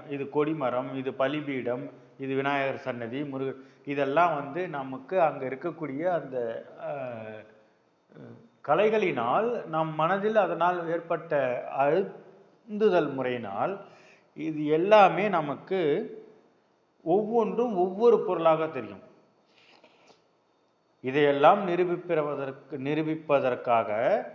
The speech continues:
இறைவன் தூணிலும் துரும்பிலும் நம்மோடு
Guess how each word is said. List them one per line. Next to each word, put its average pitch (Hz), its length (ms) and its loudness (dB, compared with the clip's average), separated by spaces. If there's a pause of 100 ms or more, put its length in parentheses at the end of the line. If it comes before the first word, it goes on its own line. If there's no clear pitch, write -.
(500)
இறைவன் 175 520 0 (120)
தூணிலும் 196 600 -2 (140)
துரும்பிலும் 175 720 -2 (260)
நம்மோடு 151 540 -2